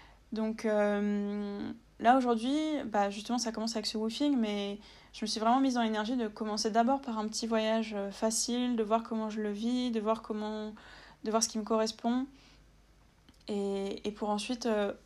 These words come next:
augmenter de niveau petit à petit, quoi, mais pas commencer tout d'un coup, vraiment y aller petit à petit. Et donc cette, cette étape d'agir, ça veut pas dire que je peux pas rêver, mais ça veut juste dire que je peux rêver, mais pas trop longtemps, et que rapidement, il faut que je définisse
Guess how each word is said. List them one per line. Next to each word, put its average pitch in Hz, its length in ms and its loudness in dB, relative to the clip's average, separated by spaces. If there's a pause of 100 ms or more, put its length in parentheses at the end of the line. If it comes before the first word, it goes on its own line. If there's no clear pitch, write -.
(140)
augmenter 214 380 -2
de 226 60 4
niveau 220 220 2
petit 226 320 -4
à 214 60 0
petit, 254 220 -4
quoi, 220 160 -4
mais 202 120 -2
pas 240 180 2
commencer 214 380 -4
tout 226 160 -8
d'un 233 120 0
coup, 220 240 -8 (180)
vraiment 208 300 0
y 233 100 2
aller 214 180 0
petit 220 320 -6
à 214 60 -2
petit. 220 260 -6 (1300)
Et 208 720 0
donc 214 140 -2
cette, 226 220 0
cette 233 180 -4
étape 254 220 4
d'agir, 240 260 4
ça 233 100 -2
veut 208 60 0
pas 226 100 0
dire 277 160 2
que 247 100 -6
je 226 60 -8
peux 220 100 -2
pas 214 160 4
rêver, 220 460 0
mais 208 180 -4
ça 208 140 0
veut 208 120 -2
juste 226 180 -2
dire 269 160 0
que 208 400 -4 (1000)
je - 120 -10
peux - 160 -2
rêver, 240 500 4 (240)
mais 208 100 -4
pas 247 140 4
trop 254 160 0
longtemps, 233 500 0
et 214 80 -4
que 214 100 -8
rapidement, 220 440 2
il 240 60 0
faut 226 140 -8
que 214 40 -6
je 208 60 -10
définisse 226 460 0